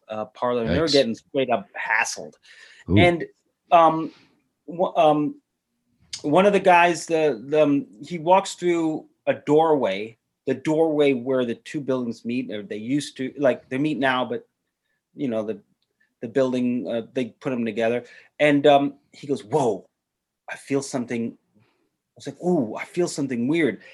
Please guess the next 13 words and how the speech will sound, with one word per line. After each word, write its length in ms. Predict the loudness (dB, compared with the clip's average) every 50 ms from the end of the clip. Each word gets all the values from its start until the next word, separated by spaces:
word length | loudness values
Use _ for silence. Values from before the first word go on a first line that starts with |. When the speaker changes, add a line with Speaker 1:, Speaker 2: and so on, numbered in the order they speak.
| -14 -10
Speaker 1:
And 180 | -8 -6 0 4
right 220 | 6 6 6 6
when 100 | 4 4
he 60 | 2
said 260 | 2 2 4 2 4 6
that, 140 | 4 4 4
my 120 | 2 -2 -2
camera 400 | -2 -2 -2 0 2 0 0 -2 _ _ _ -10
clipped 340 | 0 2 2 2 2 2 -2
out 280 | 0 0 -2 -4 -8 _ _ _ _ _ _ _ _ _ _ 4
and 120 | 6 8
started. 420 | 8 8 8 8 8 8 6 6 4
Speaker 2:
Ooh, 420 | 4 4 2 2 0 -4 -6